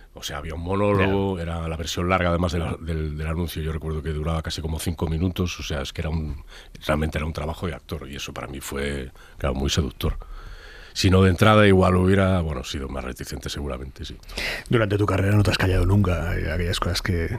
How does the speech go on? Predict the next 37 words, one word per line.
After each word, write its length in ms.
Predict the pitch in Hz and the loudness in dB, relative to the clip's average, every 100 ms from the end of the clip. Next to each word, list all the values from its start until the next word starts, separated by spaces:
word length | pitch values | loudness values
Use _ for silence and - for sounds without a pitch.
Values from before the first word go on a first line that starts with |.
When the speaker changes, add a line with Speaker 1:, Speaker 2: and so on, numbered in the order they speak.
| - | -2
Speaker 2:
que 80 | |
te 80 | 101 | -2
han 60 | 82 | 0
molestado, 580 | 87 85 - 113 117 110 | 0 0 2 2 4 2
que 80 | |
te 80 | 85 | 2
han 100 | 87 | 0
quemado, 680 | - 90 90 90 92 90 87 | 0 0 2 2 2 2 0
eh, 180 | 85 - | -2 -2
socialmente, 800 | - - 90 95 98 98 104 101 | -2 0 2 4 4 4 4 4
de 140 | 92 | 4
la 120 | 78 | 4
realidad 360 | 87 85 85 98 | 2 4 2 0
que, 360 | - 90 80 80 | 0 0 0 0
que 80 | 87 | 0
nos 200 | 87 87 | 2 2
rodea. 420 | 87 90 101 98 | 2 4 4 2
¿Cómo 160 | - 95 | 2 2
estás 400 | - 101 - - | 4 4 4 2
viviendo? 320 | 90 98 98 | 4 6 6
¿Qué 80 | 95 | 4
te 120 | 92 | 2
sugiere, 640 | - 98 - 90 92 98 - | 4 2 2 2 4 2 2
eh, 480 | 104 90 87 85 76 | 0 2 2 0 -2
el 120 | 85 | 0
genocidio 480 | 82 98 87 101 90 | 2 2 0 2 4
israelí 320 | 87 - 80 | 2 0 0
sobre 240 | - 87 85 | 0 -2 -2
Gaza? 320 | 82 - 78 | -4 -4 -6
Speaker 1:
Bueno, 300 | 80 73 65 | -4 -4 -6
me 140 | 67 | -8
parece 260 | 67 - - | -10 -10 -8
un 100 | 73 | -6
horror 280 | 69 73 76 | -4 -2 -2
y 40 | |
me 120 | 67 | -4
parece, 680 | 67 65 64 71 64 65 64 | -6 -6 -6 -6 -4 -6 -6